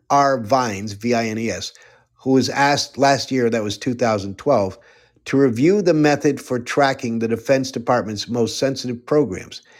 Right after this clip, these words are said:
He's a former commander of the hundred and forty-five thousand troops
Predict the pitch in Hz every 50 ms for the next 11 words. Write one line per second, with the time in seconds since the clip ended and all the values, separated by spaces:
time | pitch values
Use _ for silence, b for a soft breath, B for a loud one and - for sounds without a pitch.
0 | b b b b b - 127 117 127 117 117 - 147 151 160 160 165 160 160 -
1 | 147 151 143 135 135 131 131 123 - - _ - - 127 123 110 117 107 - -
2 | 147 151 160 156 147 151 147 - 143 135 139 131 127 - 127 120 123 120 - -
3 | 127 123 120 117 110 120 117 117 - - 107 98 98 - -